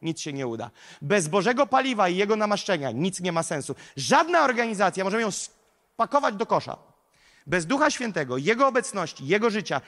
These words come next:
nic nie ma sensu. Pakujmy się i wychodźmy, bo zamykajmy, bo to będzie klub chrześcijański, a nie kościół. Musi być Boża obecność, musi być Boże życie pomiędzy nami, musi być wybudowany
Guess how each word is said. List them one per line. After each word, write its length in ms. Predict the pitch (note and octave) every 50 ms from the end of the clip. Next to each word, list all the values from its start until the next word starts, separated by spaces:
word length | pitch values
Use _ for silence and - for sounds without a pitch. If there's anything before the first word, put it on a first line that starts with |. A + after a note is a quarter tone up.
| - -
nic 160 | F3+ - -
nie 80 | E3+
ma 100 | D#3 D3
sensu. 260 | - C3+ A#2+ G#2 - - _ _ _ _ _ _ _ _ _ _ _ _ _ _
Pakujmy 360 | - F#3 - A3+ A3 G#3+ G#3 F#3
się 120 | G3 G3
i 80 | F#3+ E3
wychodźmy, 420 | D3+ - F#3 F3 F3 E3 F3 D#3+
bo 200 | D3+ D#3+ D3+ D3 - - - _
zamykajmy, 500 | C3+ - G#3 A3+ A3 - A#3+ A#3 A3+ G#3
bo 80 | F#3+ -
to 100 | G#3 F#3+
będzie 160 | F#3 F#3 F#3
klub 320 | - - B3+ G#3 - -
chrześcijański, 600 | - - D3 - - D#3 D#3 C#3 - - - -
a 100 | - D3
nie 120 | C#3 C3+ B2+
kościół. 360 | C3+ A#2+ - - - - - _ _ _ _ _ _ _ _ _ _ _ _ - - - -
Musi 380 | F#3 G#3+ A#3+ E4+ - C4+ C#4 A3+
być 160 | A#3 G#3 F3
Boża 300 | E3 G3+ F#3+ F#3 F3+ E3+
obecność, 440 | E3 D3+ D3 C#3 - - C3 A2 - - - - _
musi 360 | F#3+ A3+ D#4+ F#4 - - D4
być 200 | A#3 A#3+ G3 F3
Boże 280 | E3+ G3+ G3+ D#3+ F#3+ F3+
życie 280 | E3 F#3+ F#3 - E3+ -
pomiędzy 360 | E3 D3+ D#3 D3+ C#3 C#3 D3+
nami, 260 | C#3+ C#3 C3 B2+ A#2 - - - - -
musi 240 | B3+ E4 C4 E4 D#4
być 180 | D#4+ A3+ F#3+
wybudowany 720 | A3+ B3 G#3+ B3+ G3+ A#3 G#3+ A#3 A3 A3 G#3 G#3 G3+ F3+